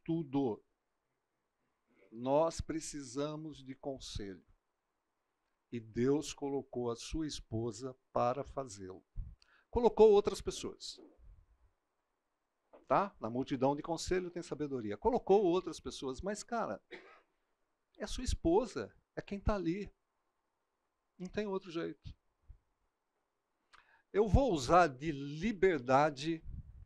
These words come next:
para, é, vamos falar assim, liberdade exegética. É, Provérbios capítulo trinta. Podem ler lá, por favor.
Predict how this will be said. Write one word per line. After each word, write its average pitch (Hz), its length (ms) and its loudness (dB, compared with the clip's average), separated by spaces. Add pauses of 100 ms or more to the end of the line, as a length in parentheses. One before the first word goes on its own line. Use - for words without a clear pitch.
(760)
para, 139 680 4 (100)
é, 104 760 -8 (1400)
vamos 147 180 -10
falar 120 140 2
assim, 107 200 -10
liberdade 127 580 2
exegética. 113 800 -4 (1800)
É, 120 540 -10 (260)
Provérbios 175 420 4
capítulo 156 400 0
trinta. 110 380 -8
Podem 156 340 -4
ler 113 140 -2
lá, 95 160 -2
por - 100 -14
favor. 98 360 -6